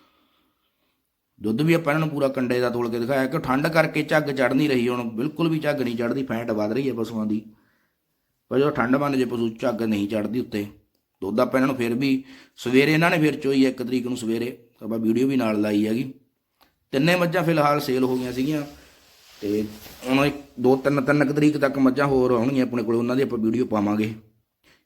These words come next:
ਇਹ ਵੀ ਆਪਾਂ ਤਾਂ ਚਵਾਈ ਦਿਖਾ ਰਹੇ ਹਾਂ, ਵੀਡੀਓ ਦਿਖਾ ਰਹੇ ਹਾਂ ਆਪਣੇ ਕੋਲ। ਹੁਣ ਥੋੜ੍ਹੀ ਜਿਹੀ ਚੈਨਲ 'ਤੇ ਵੀਡੀਓ ਪੈ ਨਹੀਂ ਰਹੀ ਸੀਗੀ, ਕਿਉਂ ਮੱਝਾਂ ਖੜਦੀਆਂ ਹੈ ਨਹੀਂ, ਵਿਕ ਪਹਿਲਾਂ ਜਾਂਦੀਆਂ। ਹੁਣ ਕੱਲ੍ਹ ਇਕੱਤੀ ਤਰੀਕ ਨੂੰ ਤਿੰਨ ਮੱਝਾਂ ਦੀ ਵੀਡੀਓ ਪਾਉਣੀ ਸੀ ਸ਼ਾਮ ਨੂੰ ਬਣਾ ਕੇ, ਇਕੱਤੀ ਤਰੀਕ ਨੂੰ ਤਿੰਨੇ ਮੱਝਾਂ ਹੀ ਸੇਲ ਹੋ ਗਈਆਂ ਸੀਗੀਆਂ। ਇਹ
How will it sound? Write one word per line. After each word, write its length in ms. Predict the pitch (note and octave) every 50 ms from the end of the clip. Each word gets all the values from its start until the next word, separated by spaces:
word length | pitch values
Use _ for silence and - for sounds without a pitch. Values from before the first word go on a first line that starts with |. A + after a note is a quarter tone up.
| _ -
ਇਹ 120 | - C3+ D#3+
ਵੀ 60 | F3
ਆਪਾਂ 160 | F3+ E3+ E3+
ਤਾਂ 220 | D#3 D3+ D3 C#3+ C#3
ਚਵਾਈ 300 | C#3+ D3+ C#3+ C#3 C#3 C3+
ਦਿਖਾ 240 | B2+ C3+ C#3+ C#3+
ਰਹੇ 140 | C3+ B2+ B2+
ਹਾਂ, 80 | B2+ B2+
ਵੀਡੀਓ 260 | A#2+ A#2+ A#2+ C#3 C#3+
ਦਿਖਾ 220 | C3 B2+ C#3 C3+
ਰਹੇ 100 | C3 B2
ਹਾਂ 80 | A#2 A#2
ਆਪਣੇ 200 | A2+ A#2 A#2 A#2
ਕੋਲ। 120 | A#2+ A#2
ਹੁਣ 120 | A#2 A#2 A2
ਥੋੜ੍ਹੀ 280 | A2 A2+ A#2 B2+ C3
ਜਿਹੀ 120 | B2 A#2 B2+
ਚੈਨਲ 280 | A#2+ A2 A2 A2+ A2
'ਤੇ 100 | G#2+ A2
ਵੀਡੀਓ 220 | G2+ G#2 G#2 A#2 -
ਪੈ 220 | A#2 A2+ G#2+ G2+
ਨਹੀਂ 140 | G2+ G#2 G2+
ਰਹੀ 140 | G2+ G2 G2
ਸੀਗੀ, 260 | G2 G#2 G#2+ A#2 A#2 A#2 - _ _ _ _ -
ਕਿਉਂ 120 | D#3 F3
ਮੱਝਾਂ 260 | E3+ D#3+ D3+ D#3 E3+
ਖੜਦੀਆਂ 420 | D#3 - D3 C3+ C3+ C3 D3+ D#3+ C#3
ਹੈ 100 | B2+ B2+
ਨਹੀਂ, 120 | C3+ C3+
ਵਿਕ 160 | B2+ B2 A#2+
ਪਹਿਲਾਂ 280 | A#2 A2 A#2 A2+ A#2+ C3
ਜਾਂਦੀਆਂ। 320 | C3 B2+ B2 B2 A#2 A#2
ਹੁਣ 120 | A#2 A#2 A2+
ਕੱਲ੍ਹ 280 | A#2 C3 C3 C#3+ D3
ਇਕੱਤੀ 800 | D3 D3 - - - - - _ _ _ - D3 C3+ - E3+ E3+
ਤਰੀਕ 220 | D3+ D#3 D#3 D#3 D3+
ਨੂੰ 120 | D#3 D3+
ਤਿੰਨ 200 | D3 C#3+ C#3+ D3
ਮੱਝਾਂ 300 | D3 C#3+ C3+ C3 D3+ D#3
ਦੀ 100 | D#3 D#3
ਵੀਡੀਓ 240 | C#3+ C3+ C3 D3+ D3+
ਪਾਉਣੀ 240 | B2+ B2+ B2 A#2 A2+
ਸੀ 120 | A#2+ A#2
ਸ਼ਾਮ 280 | A2 - A2+ G#2+ G#2+ A2+
ਨੂੰ 120 | A2+ A2
ਬਣਾ 200 | A2 A2 A2 A2
ਕੇ, 120 | G#2+ A2 A2
ਇਕੱਤੀ 800 | A2 - - - - _ _ _ - - C#3 C3+ - D#3+ D#3 D3+
ਤਰੀਕ 180 | C#3+ D#3 D3+
ਨੂੰ 160 | D3+ D#3 D3+
ਤਿੰਨੇ 220 | D3+ D3+ D3+ D#3 D#3+
ਮੱਝਾਂ 260 | D#3+ D3+ C#3+ D3 D#3
ਹੀ 40 | D3+
ਸੇਲ 200 | C3 C3 B2 A2
ਹੋ 140 | G#2 F#2+ F2+
ਗਈਆਂ 140 | F2+ F#2
ਸੀਗੀਆਂ। 280 | F2 F#2 F2+ G#2 A2+ G#2+
ਇਹ 100 | G2+